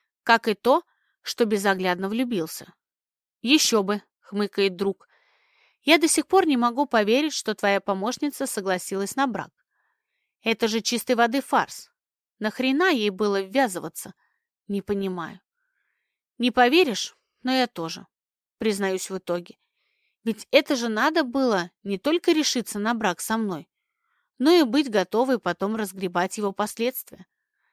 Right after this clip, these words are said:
Любая другая бы меня послала, но только не Лера. Она доверилась мне, решилась на крайне непростой шаг, и ее срыв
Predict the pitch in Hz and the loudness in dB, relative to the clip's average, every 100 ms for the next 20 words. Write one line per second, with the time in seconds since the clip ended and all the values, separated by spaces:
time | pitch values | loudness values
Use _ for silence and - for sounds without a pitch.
0 | _ _ _ _ - 220 208 349 339 254 | _ _ _ _ 2 4 8 8 8 4
1 | 247 269 359 269 208 196 202 240 220 208 | 2 4 4 4 -2 -4 -4 -4 -2 -4
2 | 208 247 277 185 _ _ _ _ _ _ | 0 0 0 -8 _ _ _ _ _ _
3 | 208 190 208 196 202 196 190 247 208 - | -4 0 0 0 -2 0 2 0 -2 -10
4 | _ _ _ _ _ _ _ _ 226 330 | _ _ _ _ _ _ _ _ 2 4
5 | 330 320 359 285 202 180 190 160 180 _ | 6 8 6 6 2 -2 -6 -12 -14 _
6 | _ - 208 208 285 302 254 214 202 202 | _ -4 -2 0 0 0 0 -4 -4 -2
7 | 233 262 214 190 180 185 175 - 220 - | 0 0 -2 -4 -6 -6 -6 -6 -4 -4
8 | - 196 - _ _ _ _ _ _ _ | 0 0 0 _ _ _ _ _ _ _
9 | _ 233 240 233 220 247 294 | _ 2 6 4 2 -2 -4